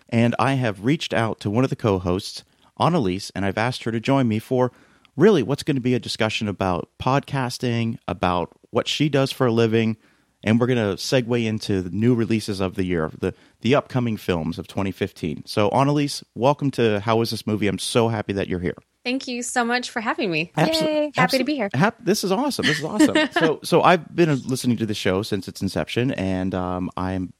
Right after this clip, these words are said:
Speaker 1: a big fan, and I just really wanted to talk to you first about the Dark Angels and Pretty Freaks podcast. Can you tell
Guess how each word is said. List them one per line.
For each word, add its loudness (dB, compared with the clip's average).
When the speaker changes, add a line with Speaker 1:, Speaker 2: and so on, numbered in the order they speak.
Speaker 1:
a -2
big 0
fan, -2
and -4
I -6
just -4
really 2
wanted -4
to -20
talk -2
to -2
you 0
first -6
about -6
the -4
Dark 0
Angels -4
and -10
Pretty -6
Freaks -8
podcast. -6
Can -4
you -4
tell -6